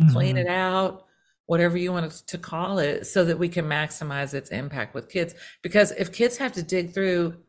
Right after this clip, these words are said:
Speaker 1: three shelves of books to find one book they might be interested in reading,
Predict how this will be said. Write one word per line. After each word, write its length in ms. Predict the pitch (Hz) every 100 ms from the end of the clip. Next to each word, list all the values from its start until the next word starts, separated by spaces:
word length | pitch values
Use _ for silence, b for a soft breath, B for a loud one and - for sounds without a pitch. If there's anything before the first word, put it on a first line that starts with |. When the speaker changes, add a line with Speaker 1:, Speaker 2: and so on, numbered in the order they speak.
| _ _ _
Speaker 1:
three 220 | 190 196 190
shelves 520 | 185 175 180 170 170
of 220 | 147 147
books 760 | 156 175 156 143 - - - - -
to 120 | 156
find 460 | 147 160 156 147
one 340 | 139 156 160 143
book 480 | 156 160 139 - -
they 120 | 143
might 240 | 143 151 156
be 140 | 101
interested 500 | 156 - 147 - 143
in 120 | 135
reading, 420 | 143 160 147 -